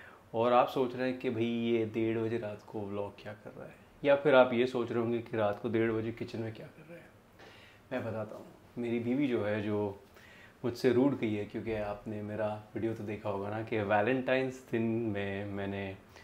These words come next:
उसे gift में एक शिमला मिर्च दी थी, जो मुझे लगा था बहुत romantic है, but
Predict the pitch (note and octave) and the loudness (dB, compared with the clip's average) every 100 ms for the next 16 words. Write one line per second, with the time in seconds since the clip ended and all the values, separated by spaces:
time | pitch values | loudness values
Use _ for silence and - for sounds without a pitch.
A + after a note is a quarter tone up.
0 | - - - - A#2 G#2 G2 A#2 B2+ - | -20 -18 -16 -6 -4 -4 -4 -4 -4 -8
1 | - A2 G2+ G2+ - - - - - - | -6 -4 -4 -6 -14 -20 -20 -20 -20 -20
2 | - - - A2 - - A#2 B2+ B2+ - | -20 -20 -16 -14 -10 -4 2 2 2 0
3 | D3 - - F3+ A2 A2 A2 - - - | -2 -2 -6 -6 -4 -6 -8 -12 -20 -20
4 | - A#2 G#2+ G2+ B2 A#2+ A2+ A2+ A2+ A2+ | -6 -2 -2 4 10 10 10 8 4 2
5 | G#2 G#2 G#2+ G#2+ A2+ C#3+ C3 | 0 -2 -2 -4 -6 -6 -8